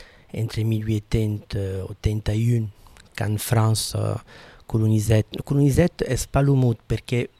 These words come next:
Tunisia era un, un, un protettorato. E, e tabè è forse importante anche il nome, perché protettorato vuol dire che aquel popolo, lo popolo di Tunisia,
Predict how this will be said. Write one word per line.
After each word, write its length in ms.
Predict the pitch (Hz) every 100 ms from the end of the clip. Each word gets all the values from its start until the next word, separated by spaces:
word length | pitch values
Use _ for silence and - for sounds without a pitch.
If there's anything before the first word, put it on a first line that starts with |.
| -
Tunisia 600 | - 120 113 135 151 131
era 220 | 117 110
un, 420 | 110 110 107 104 104 104 -
un, 200 | 120 117 -
un 140 | 139 117
protettorato. 800 | - 135 123 - 127 110 98 - - _ - - - - - - _ _ _
E, 480 | 117 110 107 110 -
e 120 | 120
tabè 280 | 123 123 147
è 40 |
forse 500 | 147 - - 139 -
importante 520 | 139 139 127 120 113 110
anche 160 | 104
il 80 | 110
nome, 300 | 113 117 110 - - - _ _ _ _ -
perché 360 | 110 - 123
protettorato 920 | - 131 - 127 - 131 123 143 247 -
vuol 300 | 113 117 117
dire 560 | 117 151 185 202 233 - _
che 100 | -
aquel 320 | 117 - 123
popolo, 480 | 113 - 123 147 180 - - _ _ _
lo 360 | 117 113 107 107
popolo 360 | 123 120 117 107
di 260 | 107 104 -
Tunisia, 600 | 135 113 101 104 131